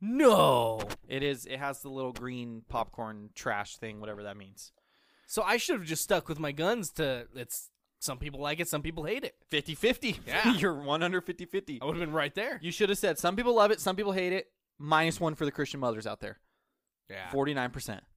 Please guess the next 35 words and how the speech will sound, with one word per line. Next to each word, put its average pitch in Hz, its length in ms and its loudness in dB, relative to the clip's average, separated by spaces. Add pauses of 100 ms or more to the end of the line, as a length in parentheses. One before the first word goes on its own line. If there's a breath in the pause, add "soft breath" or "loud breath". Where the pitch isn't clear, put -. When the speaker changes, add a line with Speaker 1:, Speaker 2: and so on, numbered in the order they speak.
(100)
Speaker 1:
Yeah. 82 200 -20 (920)
Speaker 2:
Um, 110 460 -6
Speaker 1:
Well, 185 120 2
it's 185 100 -2
fifty 233 300 -2
fifty, 214 380 0
like, 165 280 0
some 160 200 -4
people 160 220 -8
like 156 220 -2
this 156 120 -8
kind 151 180 -6
of 143 60 -8
stuff, 147 240 -4
some 139 180 -8
people 139 220 -10
don't 139 200 -6
like 147 160 -10
this 147 140 -10
kind 160 160 -6
of 147 60 -8
stuff, 151 260 -4 (260 soft breath)
and 180 140 -2
then 185 80 4
there's 165 220 2
racists 135 460 -2
who 135 100 -2
are 123 100 -2
like, 120 260 -8
"Ooh, 135 140 -4
black 107 300 -8
man." 101 200 -20 (140)
<laughs> - 520 -14
Speaker 2:
That 123 160 0
too. 104 240 -8